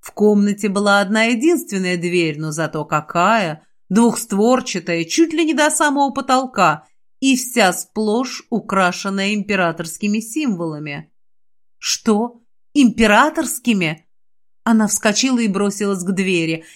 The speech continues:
Ей нужно было срочно кое в чём убедиться. Но комната вдруг поплыла перед её глазами. Она, словно слепая, выставила руки перед собой, сделала шаг, другой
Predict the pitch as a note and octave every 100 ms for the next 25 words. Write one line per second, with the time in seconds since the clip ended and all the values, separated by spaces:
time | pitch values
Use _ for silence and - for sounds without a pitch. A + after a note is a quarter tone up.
0 | - G#3+ D#4 D#4+ F4 D#4 D#4+ F4 F4 F4
1 | F4 B3 - G#3 C4+ C4+ C#4 D4 C4+ C4+
2 | A#3 C4+ D#4 A#3+ - E3+ - _ _ _
3 | G3+ G3+ G3+ A#3+ A3 G#3 G3 G#3 F#3 G3+
4 | G3+ - G3 G3 G3+ F#3+ D#3 D#3 D#3+ D#3+
5 | D#3+ D#3+ D#3+ D#3+ E3+ D#3+ D#3+ D3+ D#3 -
6 | _ _ _ C#4 C#4+ C4 B3+ C4+ B3+ B3+
7 | B3+ B3+ B3+ C4+ C4 B3 A#3 B3+ - B3
8 | B3 B3+ D#4 C#4 G3+ F3 F#3+ F#3 G#3 G3
9 | F#3 E3 E3 - - G3 G3 D4+ C#4+ C#4+
10 | - - F4 D#4+ A3+ F#3 C4+ A#3+ E4+ D#4+
11 | -